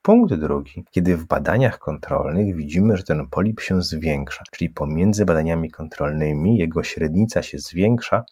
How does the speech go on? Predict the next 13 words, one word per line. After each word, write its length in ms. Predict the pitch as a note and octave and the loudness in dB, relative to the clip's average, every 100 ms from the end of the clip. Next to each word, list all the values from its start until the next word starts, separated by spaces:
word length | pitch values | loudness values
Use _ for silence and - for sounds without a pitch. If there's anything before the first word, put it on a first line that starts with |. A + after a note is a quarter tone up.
| - | 0
o 100 | F2+ | 0
dwa 440 | E2 E2 F#2+ G2+ - | 0 0 0 -2 -6
milimetry. 880 | E2+ E2+ E2 E2 E2+ E2 - - - | 0 0 2 2 2 2 -2 -10 -6
To 100 | E2+ | -2
jest 240 | E2+ D#2+ | -2 -2
taka 240 | - - D2 | -10 -12 -12
średnica, 640 | - D#2 D#2 F2 A2 - | -6 -4 0 0 0 -2
która 300 | - - D#2+ | -4 -2 -2
powinna 580 | - D2+ D#2+ F2 E2+ D#2+ | -2 -4 0 0 2 0
nas 420 | C#2+ D2+ E2+ - - | -2 -6 -6 -10 -12
niepokoić. 840 | D2+ D#2 - D#2+ - C#2+ - - - | -8 -6 -4 -6 -6 -10 -12 -20 -10
No 340 | A2 A2+ F#3 - | -2 2 2 2
ale 520 | - E2+ D2 D#2+ A2+ | -2 -2 0 2 2